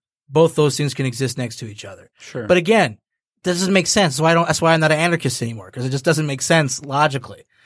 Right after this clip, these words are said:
Speaker 1: It just doesn't work. That's why I consider myself a minarchist, or, you know, or really an objectivist, to, to be more clear of anything else. But, um, primarily, when it comes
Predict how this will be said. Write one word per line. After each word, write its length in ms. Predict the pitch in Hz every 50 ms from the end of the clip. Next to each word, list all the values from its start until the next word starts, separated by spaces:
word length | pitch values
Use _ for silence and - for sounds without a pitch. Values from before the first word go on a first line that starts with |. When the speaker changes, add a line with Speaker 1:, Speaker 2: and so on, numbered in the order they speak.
| _
Speaker 1:
It 60 | - 123
just 120 | 139 127
doesn't 280 | 151 143 139 147 131 123
work. 340 | 135 165 180 - - - _ _ _
That's 180 | 135 135 131 -
why 200 | 147 143 143 139
I 60 | 135
consider 300 | 135 - 131 120 123 135
myself 320 | 131 127 123 - 143 127
a 40 | 131 120
minarchist, 500 | 139 151 160 143 - - - - - - _ _ _ _ _ _ _ _ _ _
or, 220 | 120 120 120 117 -
you 80 | 135 135
know, 100 | 131 117
or 180 | 117 117 120 - 123
really 240 | 127 147 156 143 135
an 100 | 127 120
objectivist, 540 | 117 135 147 139 - 117 107 98 - - - _ _
to, 240 | - 123 117 113 113
to 80 | 110 113
be 100 | 117 123
more 160 | 117 120 113
clear 300 | 110 - - 131 123 110
of 80 | 107 110
anything 320 | 117 120 113 110 - 113
else. 300 | 123 147 - 95 - - - _ _ - _ _ _ _
But, 380 | - 147 143 135 127 123 123 - _ _ _ _ _ _ _ _ _ _ -
um, 560 | 147 135 131 127 123 120 117 113 113 110 104 _ _ _ _
primarily, 920 | - 160 160 160 156 160 170 190 202 190 156 143 131 120 113 110 107 95 _ _ _ _ _ _ _ _ _ _ _ _ _ _ _ _
when 160 | 147 147 151
it 80 | 151 139
comes 300 | - 165 160 160 156